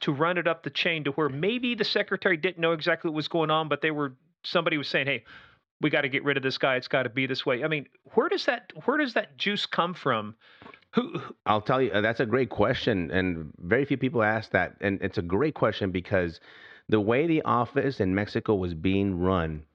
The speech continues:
Speaker 2: was not independent. Like, the attaché didn't have the ultimate authority. He did not have it. It went through Washington and our office over there.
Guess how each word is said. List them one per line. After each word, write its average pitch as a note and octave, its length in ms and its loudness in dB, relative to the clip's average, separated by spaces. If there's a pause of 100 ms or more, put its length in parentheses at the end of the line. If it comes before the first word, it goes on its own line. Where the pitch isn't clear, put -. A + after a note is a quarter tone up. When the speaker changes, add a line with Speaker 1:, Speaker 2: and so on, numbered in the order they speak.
(720)
Speaker 2:
was F2+ 640 0
not G2+ 380 2
independent. F#2 840 0 (560)
Like, E2+ 240 0
the F#2+ 160 0
attaché G2 840 0 (420)
didn't G#2 240 2
have E2+ 480 0 (880)
the F#2 340 2 (100)
ultimate F#2+ 400 2
authority. E2 640 0 (260)
He - 180 -4
did E2 260 0
not F2 320 0
have E2 260 -2
it. D#2+ 160 -4 (100)
It G2 140 0
went F2+ 480 0
through E2 220 0
Washington D#2 800 -2
and E2 240 0
our D#2 140 0
office D#2+ 420 -2
over D#2+ 180 0
there. D#2+ 260 -2